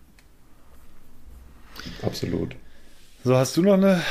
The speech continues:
Speaker 2: Frage? Wir wollen es ja auch nicht ewig übertreiben heute. Äh, aber vielleicht machst du noch eine Frage und dann kommen wir zu unseren Rubriken.
Speaker 1: Ähm, lass mich ganz kurz hier mal checken, weil ich hatte zwischenzeitlich auch mal Chat G P T angeschmissen und hab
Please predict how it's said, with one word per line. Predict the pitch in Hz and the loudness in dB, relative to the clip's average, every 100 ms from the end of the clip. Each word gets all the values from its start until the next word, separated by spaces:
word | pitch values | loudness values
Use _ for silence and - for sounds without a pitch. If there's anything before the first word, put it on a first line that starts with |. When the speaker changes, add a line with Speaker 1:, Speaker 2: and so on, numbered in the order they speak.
| - | 0
Speaker 2:
Frage? | - - 151 180 170 | 0 4 6 6 4
Wir | 143 | 2
wollen | |
es | 147 | 4
ja | 156 | 6
auch | 143 | 6
nicht | 143 | 2
ewig | 139 147 147 | -2 -2 0
übertreiben | - 131 - 151 175 | 2 2 4 4 6
heute. | 120 113 151 190 - - - - - - | 2 4 2 0 -4 -20 -20 -20 -18 -2
Äh, | |
aber | 131 139 131 135 | 4 4 4 0
vielleicht | - 135 139 | 2 0 2
machst | 143 - | -2 0
du | 147 | 0
noch | 127 | 0
eine | 117 147 | 0 -4
Frage | - 131 135 147 | -2 2 4 2
und | |
dann | 127 | -2
kommen | 123 127 | -6 -6
wir | 127 | -6
zu | - | -6
unseren | 113 123 123 | -6 -2 -2
Rubriken. | 113 107 127 131 139 - - _ _ - _ - _ - _ - | -2 -4 -8 -6 -10 -12 -20 _ _ -20 _ -20 _ -20 _ -2
Speaker 1:
Ähm, | 90 90 92 95 98 98 101 - - | 2 4 4 2 0 0 -2 -6 -2
lass | 101 - | -2 0
mich | 123 - | -4 -2
ganz | 107 120 - | -2 -2 -4
kurz | - 127 127 | -2 -2 -2
hier | 117 | -2
mal | 104 - | -2 0
checken, | 135 127 | -2 0
weil | 98 | 0
ich | - | 2
hatte | 110 123 | 0 0
zwischenzeitlich | 120 123 123 123 110 104 | -2 -4 -4 0 0 0
auch | 104 | 0
mal | 104 95 - - | 0 0 -4 -14
Chat | - 123 127 | -2 0 0
G | - 120 | -2 -2
P | 113 | -2
T | 107 - 131 | -4 -2 -2
angeschmissen | - 85 87 - 92 - 127 - - - - - - - - - | -2 -4 -6 -4 -4 -4 -8 -10 -10 -8 -8 -14 -18 -18 -18 -2
und | 139 120 | 4 6
hab | 156 127 | 8 6